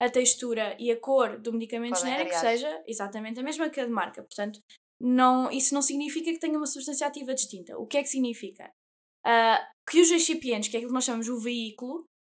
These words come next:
Speaker 1: ah, é mo-, é a mesma coisa que nós pensarmos que se, se quisermos colocar uma substância muito pequenininha,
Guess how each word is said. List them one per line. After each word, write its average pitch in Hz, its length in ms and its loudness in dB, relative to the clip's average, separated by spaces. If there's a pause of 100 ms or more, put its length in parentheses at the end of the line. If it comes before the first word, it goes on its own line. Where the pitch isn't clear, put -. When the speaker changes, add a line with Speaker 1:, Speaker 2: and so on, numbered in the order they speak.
Speaker 1:
ah, 214 440 6
é 233 140 6
mo-, 240 260 2
é 233 280 4
a - 20 2
mesma 254 340 2
coisa 262 320 4
que 254 240 -6
nós 240 240 2
pensarmos 254 480 2
que - 80 -10
se, 254 240 -6
se - 220 -2
quisermos 254 500 2
colocar 262 440 6
uma 233 120 0
substância 240 440 -4
muito 247 340 2
pequenininha, 262 720 0